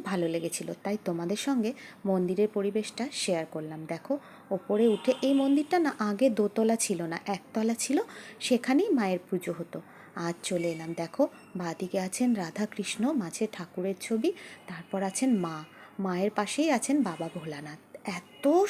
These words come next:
সুন্দর এটা, ভিডিওতে আমি কতটা দেখাতে পারলাম জানি না। তোমরা যারা বহরমপুরে জানো, থাকো, তারা অবশ্যই জানো এই মন্দিরকে। এটা দয়াময়ী কালী মন্দির। খুব ভালো লাগলো কাল আমার। এখানে না, জানো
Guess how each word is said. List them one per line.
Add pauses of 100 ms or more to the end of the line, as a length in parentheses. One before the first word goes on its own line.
সুন্দর (500)
এটা, (180)
ভিডিওতে
আমি (120)
কতটা (120)
দেখাতে
পারলাম
জানি
না। (360)
তোমরা
যারা
বহরমপুরে (140)
জানো, (400)
থাকো, (280)
তারা (180)
অবশ্যই (120)
জানো (100)
এই
মন্দিরকে। (100)
এটা
দয়াময়ী
কালী
মন্দির। (440)
খুব
ভালো
লাগলো (120)
কাল (100)
আমার। (380)
এখানে (100)
না, (120)
জানো